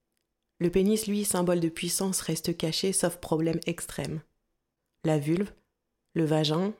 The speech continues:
et l'utérus sont quant à eux ouverts au monde, et plus particulièrement au monde médical.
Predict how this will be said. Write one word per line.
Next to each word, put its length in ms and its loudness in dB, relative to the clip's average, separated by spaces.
et 100 2
l'utérus 480 0
sont 200 -4
quant 160 0
à 180 2
eux 120 2
ouverts 360 2
au 60 2
monde, 320 0
et 80 0
plus 120 -4
particulièrement 800 0
au 60 2
monde 220 2
médical. 600 -2